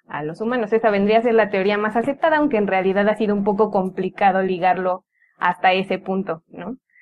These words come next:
Lo otro que ya es el chismecito, y el chismecito para muchas personas es vida.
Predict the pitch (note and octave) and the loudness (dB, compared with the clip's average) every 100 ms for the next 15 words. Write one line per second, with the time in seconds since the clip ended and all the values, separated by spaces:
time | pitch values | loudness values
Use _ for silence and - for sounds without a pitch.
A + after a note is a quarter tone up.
0 | _ - F#3 G3+ G#3+ A3 G3 F3 F3+ G3+ | _ -4 2 2 2 -2 -2 -2 -2 0
1 | F#3+ - E3+ E3+ E3+ G#3+ G3+ G3+ F#3 - | -4 -4 -8 -10 -8 -6 0 0 0 -2
2 | F3+ E3+ F3 G3 F#3 E3+ F3+ G3+ G3 F3 | -10 -12 -8 -6 -6 -6 -6 -6 -6 -4
3 | F3 G3 G3 A3 G3+ B3+ A3+ A#3+ | -2 -2 2 2 4 4 4 2